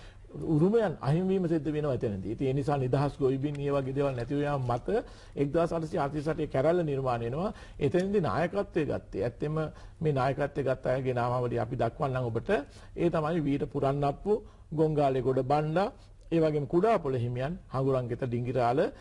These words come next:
වැනි ශ්‍රේෂ්ඨ වීරයන් තමයි ඇත්තෙන්ම අපේ රටේ මේ සම්බන්ධව කටයුතු කරන්නේ. ඒ අතරම ඔබට එකතු කරන්නම් මම කඳපොළ බණ්ඩා කියන චරිතයත් ඇත්තෙන්ම අපිට ශ්‍රේෂ්ඨ චරිතයක්. මේ විදිහට,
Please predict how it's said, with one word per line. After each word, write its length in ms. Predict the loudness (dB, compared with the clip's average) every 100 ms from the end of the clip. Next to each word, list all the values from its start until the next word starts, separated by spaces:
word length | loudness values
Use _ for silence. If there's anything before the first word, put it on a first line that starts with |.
| -18 -12
වැනි 340 | -4 0 0 -2 -4 -20 -18
ශ්‍රේෂ්ඨ 500 | -6 0 0 0 -2 -2 0
වීරයන් 340 | 0 0 -2
තමයි 220 | -2 -2
ඇත්තෙන්ම 300 | -4 -4 -2
අපේ 240 | -2 0 -2
රටේ 300 | 0 0 -2 -4 -12
මේ 200 | -4 -2
සම්බන්ධව 460 | 0 -2 -2 -2 -2
කටයුතු 280 | -2 -2 -2
කරන්නේ. 360 | -2 0 -6 -10 -16 -2
ඒ 140 | 2
අතරම 280 | 2 2 2 2
ඔබට 220 | 0 0
එකතු 260 | -2 0 2
කරන්නම් 380 | 2 2 -4
මම 160 | -2 -2
කඳපොළ 420 | -2 -2 0 2 2
බණ්ඩා 400 | 2 2 2 2
කියන 240 | 0 -2
චරිතයත් 400 | -2 0 -2 -2
ඇත්තෙන්ම 320 | -4 -2 -2 -2 -6 -6
අපිට 300 | -4 -2 0
ශ්‍රේෂ්ඨ 340 | 0 0 -2
චරිතයක්. 500 | -2 -2 2 0 0 -4 -18 -20 -20 -20 -20 -20 -6
මේ 220 | 0 2
විදිහට, 300 | 4 2 2